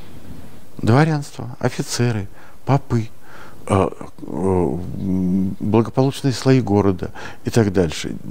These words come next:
крестьяне, именно они воспринимались большевиками как враго-, как враги. Белое движение целиком националистическое, только ра-, степени национализма разные.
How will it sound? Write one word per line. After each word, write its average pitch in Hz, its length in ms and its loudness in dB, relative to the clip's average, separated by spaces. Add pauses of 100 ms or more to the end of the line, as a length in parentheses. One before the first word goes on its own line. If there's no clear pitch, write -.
(120)
крестьяне, 92 640 4 (840)
именно 123 440 6
они 127 340 2
воспринимались 190 640 2
большевиками 92 680 2
как 76 240 -2
враго-, 73 320 -2 (280)
как 90 220 2
враги. 85 400 -2 (680)
Белое 87 420 6
движение 113 440 2
целиком 190 480 4
националистическое, 80 1000 -4 (200)
только 104 340 4 (100)
ра-, 107 300 2
степени 127 420 2
национализма 78 640 -4
разные. - 320 -8